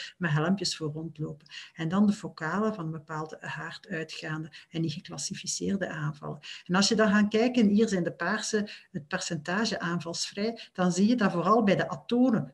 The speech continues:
een belangrijk percentage, tweeënveertig procent van die kinderen aanvalsvrij was. Terwijl op die focale geen enkel kind aanvalsvrij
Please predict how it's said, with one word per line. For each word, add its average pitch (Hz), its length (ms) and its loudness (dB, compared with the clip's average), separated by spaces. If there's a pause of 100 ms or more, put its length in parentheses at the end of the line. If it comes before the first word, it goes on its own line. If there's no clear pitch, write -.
een 165 180 0
belangrijk 170 540 4
percentage, 160 720 -6
tweeënveertig 180 540 -4
procent 185 400 -4
van 156 100 -4
die 147 120 -2
kinderen 185 360 -4
aanvalsvrij 160 640 -6
was. - 340 -8 (260)
Terwijl 175 360 2
op 196 80 6
die 180 120 4
focale 180 600 -2 (100)
geen 151 200 -2
enkel 185 280 0
kind 156 280 -4
aanvalsvrij 156 760 -10